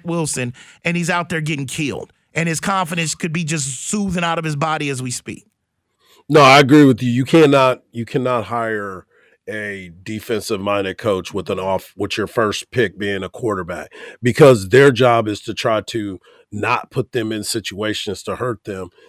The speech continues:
Speaker 2: They usually, he, most of the time, they're looking at their defense on how they're trying to stop him. So there's no way possible that a defensive-minded head coach can go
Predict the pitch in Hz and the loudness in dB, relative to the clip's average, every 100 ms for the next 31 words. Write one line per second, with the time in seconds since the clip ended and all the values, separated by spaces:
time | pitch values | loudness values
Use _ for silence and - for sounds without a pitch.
0 | - 110 117 135 143 131 113 110 98 104 | -4 -2 2 2 0 -2 -6 -10 -8 0
1 | 143 - 110 - 117 107 104 117 127 113 | 0 0 -4 -2 -2 -2 -2 -2 -2 -2
2 | 104 - 101 85 131 - 104 95 104 98 | -4 -4 -6 -4 -6 -4 -8 -6 -8 -2
3 | 120 104 104 123 107 92 - 127 123 - | -2 -2 -6 -6 -6 -6 -4 -2 -2 -4
4 | _ - _ - 143 101 85 - 127 104 | _ -20 _ -2 0 0 -4 0 0 0
5 | - _ _ _ 104 147 156 120 113 117 | -6 _ _ _ 0 4 6 4 4 4
6 | 139 151 139 120 143 123 - 135 135 - | 6 6 6 4 4 2 -2 -2 0 -2
7 | 113 113 110 104 110 110 107 85 131 151 | -6 -6 -6 -6 -6 -6 -8 -8 -8 -2
8 | 151 135 - 120 127 127 113 107 113 113 | 0 0 -2 -4 -2 -2 -2 -4 -4 -4
9 | - 131 107 98 - - _ _ _ _ | -6 -6 -6 -6 -14 -18 _ _ _ _
10 | - 127 104 113 135 123 120 | -2 -2 0 0 2 4 0